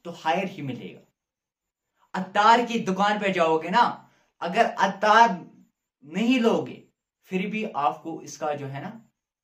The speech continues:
क्या बोलते हैं उसको, उसकी smell जो है ना वो आपको आ जाएगी,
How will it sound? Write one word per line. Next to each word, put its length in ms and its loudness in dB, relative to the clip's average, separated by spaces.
क्या 120 -6
बोलते 300 -2
हैं 80 -10
उसको, 260 -20
उसकी 200 -10
smell 460 0
जो 100 -4
है 80 0
ना 440 -4
वो 140 -8
आपको 500 6
आ 120 2
जाएगी, 560 -6